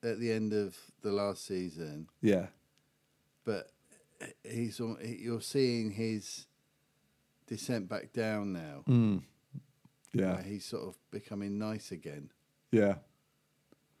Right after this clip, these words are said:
Speaker 1: And, uh, so that's brilliant.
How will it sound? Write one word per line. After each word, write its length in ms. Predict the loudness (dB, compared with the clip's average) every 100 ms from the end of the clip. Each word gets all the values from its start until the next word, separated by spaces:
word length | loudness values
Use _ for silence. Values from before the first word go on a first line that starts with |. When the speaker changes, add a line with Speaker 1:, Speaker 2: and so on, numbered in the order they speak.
| _ _ _ _ _ _
Speaker 1:
And, 400 | -10 -6 -4 -4
uh, 200 | -4 -6 -8
so 160 | -6
that's 320 | 2 2 0 -10 _
brilliant. 480 | -8 -6 -8 -12